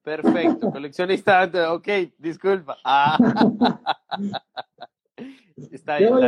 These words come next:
Speaker 2: a
Speaker 1: novia.
Speaker 2: hacer uno, coleccionista, ya voy a hacer uno.
Speaker 1: Perfecto,
Speaker 2: Tengo
Speaker 1: la
Speaker 2: mucho
Speaker 1: novia.
Speaker 2: material para subir todavía, pero bueno, de a poco.
Speaker 1: Está bien, está bien, pasito a pasito, así tiene que ser.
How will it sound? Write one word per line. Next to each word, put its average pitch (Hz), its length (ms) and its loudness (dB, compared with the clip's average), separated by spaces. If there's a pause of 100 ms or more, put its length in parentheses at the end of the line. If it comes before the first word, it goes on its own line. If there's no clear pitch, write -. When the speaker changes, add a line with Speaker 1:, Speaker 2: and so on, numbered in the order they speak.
Speaker 2:
a - 40 2
Speaker 1:
novia. 262 160 2
Speaker 2:
hacer 254 100 4
uno, 247 320 4
coleccionista, 202 760 2
ya 180 140 4
voy 190 120 6
a 180 60 2
hacer 175 220 -4
uno. 143 260 -6 (600)
Speaker 1:
Perfecto, 131 80 -10
Speaker 2:
Tengo 202 140 4 (140)
Speaker 1:
la 220 60 6
Speaker 2:
mucho 220 140 4
Speaker 1:
novia. 202 180 2
Speaker 2:
material 208 260 4
para 196 180 2
subir 220 360 2
todavía, 202 420 4
pero 160 180 0
bueno, 185 320 2 (200)
de 151 80 -8
a 147 80 -4
poco. 196 460 2 (460)
Speaker 1:
Está 147 220 2
bien, 143 380 2
está 127 220 -4
bien, 135 160 -2
pasito 147 380 2
a 151 60 2
pasito, 180 480 0
así 139 200 -2
tiene 175 280 2
que 131 120 -8
ser. 156 300 2